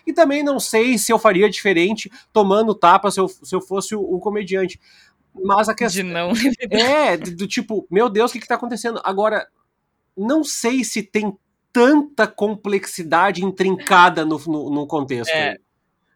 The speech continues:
Speaker 2: eu tenho, eu tenho essa impressão, eu, eu tendo a ir por esse caminho, assim, eu li, eh, alguém falando no Twitter, eu não conheço a pessoa, é arroba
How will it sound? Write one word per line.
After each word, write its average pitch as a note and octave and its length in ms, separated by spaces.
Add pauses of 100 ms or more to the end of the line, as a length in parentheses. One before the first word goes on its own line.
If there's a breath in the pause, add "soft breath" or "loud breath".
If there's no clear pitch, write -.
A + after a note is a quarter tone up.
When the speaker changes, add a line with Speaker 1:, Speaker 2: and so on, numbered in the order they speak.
(100)
Speaker 2:
eu F3+ 180
tenho, G3+ 320
eu G3 140
tenho G#3+ 220
essa A3 180
impressão, G#3+ 400
eu, F#3 220
eu F#3+ 140
tendo G#3 540
a G3+ 120
ir G3+ 120
por G3+ 160
esse F#3 160
caminho, F#3+ 440
assim, D#3 260
eu D#3+ 140
li, F3 560
eh, D#3+ 320
alguém E3 360
falando E3+ 380
no D#3+ 140
Twitter, E3 440
eu C#3 80
não C#3+ 300
conheço D3+ 260
a - 40
pessoa, D3+ 360
é D3 60
arroba E3 560